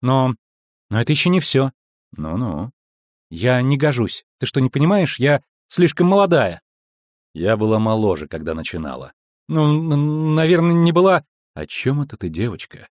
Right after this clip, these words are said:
Перестань заикаться. Хотя бы одну полную фразу сказать можешь?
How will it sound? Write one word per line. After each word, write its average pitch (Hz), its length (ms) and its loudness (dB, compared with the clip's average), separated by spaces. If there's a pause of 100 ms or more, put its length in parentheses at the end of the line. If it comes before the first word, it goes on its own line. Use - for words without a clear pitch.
(360)
Перестань 104 520 -2
заикаться. 98 760 -4 (500)
Хотя 110 240 0
бы 120 140 2
одну 123 280 0
полную 98 360 0
фразу 98 320 -2
сказать 82 380 -6
можешь? 131 440 -4